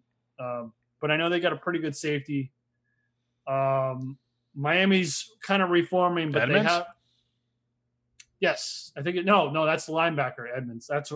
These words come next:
Speaker 1: that's who I'm thinking of, though. And he's crazy talented and very
Speaker 2: Yeah, very good.
Speaker 1: very good. So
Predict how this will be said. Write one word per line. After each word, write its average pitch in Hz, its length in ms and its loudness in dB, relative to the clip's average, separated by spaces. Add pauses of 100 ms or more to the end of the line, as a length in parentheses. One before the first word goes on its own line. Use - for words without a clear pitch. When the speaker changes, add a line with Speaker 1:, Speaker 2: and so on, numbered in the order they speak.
Speaker 1:
that's 165 200 0
who 165 100 0
I'm 139 140 -2
thinking 135 240 -2
of, 117 140 -10
though. 110 220 -10 (520)
And 143 120 -2
he's 156 240 -2
crazy 180 500 0
talented 160 600 2
and 135 220 -6
very 151 420 2
Speaker 2:
Yeah, 113 340 0
very 110 260 0
good. 87 220 -12 (300)
Speaker 1:
very 175 260 4
good. 160 320 2
So 160 300 -2